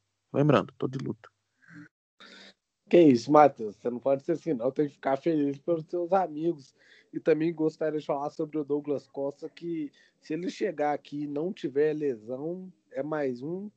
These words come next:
Speaker 2: craque no Campeonato Brasileiro. Esse ano que vamos ter de craque não vai ser brincadeira, meus amigos. E também tá vindo um jogador que nós já falamos há uns três meses atrás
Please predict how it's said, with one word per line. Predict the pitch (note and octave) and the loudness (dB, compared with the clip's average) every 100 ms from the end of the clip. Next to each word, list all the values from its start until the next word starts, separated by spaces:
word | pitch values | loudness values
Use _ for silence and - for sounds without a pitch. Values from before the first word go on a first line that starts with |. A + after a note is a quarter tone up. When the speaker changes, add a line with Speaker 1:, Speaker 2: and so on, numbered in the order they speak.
| _ | _
Speaker 2:
craque | C#3 C3+ D#3 _ E3 | -2 -2 -4 _ -14
no | D#3 | -12
Campeonato | - D3 C3+ C3+ D3 | -8 -6 -6 -6 -6
Brasileiro. | D3+ C#3+ B2 A#2 - - - _ | -6 -4 -4 -6 -12 -20 -20 _
Esse | D#3 D3 - | -2 0 2
ano | E3 F3 F3+ | 4 4 2
que | - | -4
vamos | E3 D#3+ G#3+ A3+ - | 2 4 4 0 -8
ter | - G#3+ | -6 -6
de | F#3+ G3+ | -6 -12
craque | - D3 B2+ C#3+ - | -8 -6 -6 -8 -12
não | E3+ D#3+ F#3 | -10 -8 -6
vai | F#3+ E3+ | -6 -6
ser | - F3 | -6 -6
brincadeira, | E3+ E3 - E3 A#2 B2+ B2 | -6 -8 -6 -6 -6 -10 -10
meus | A2+ G#2+ | -16 -18
amigos. | G#2 - _ _ _ - - - | -20 -20 _ _ _ -20 -8 -2
E | |
também | E3+ A3 E3+ F3 G3+ | 4 4 4 0 -4
tá | - G#3+ E3 | -4 -4 -4
vindo | B2 C#3 F#3 G3+ G3 | -8 -12 -12 -8 -8
um | F3+ | -6
jogador | E3+ F#3 D#3+ C3 C3 E3 | -6 -6 -6 -8 -8 -8
que | E3+ E3 | -8 -12
nós | D#3+ D3+ | -10 -10
já | D#3+ | -12
falamos | D#3 C3 C#3 D3 | -12 -12 -12 -12
há | C#3+ | -14
uns | - | -14
três | D3+ E3+ F#3+ D#3 | -6 -2 -2 -6
meses | D3+ D#3 C#3+ | -10 -12 -8
atrás | D3 C3+ - A#2+ C3 F3 | -8 -10 -12 -14 -14 -18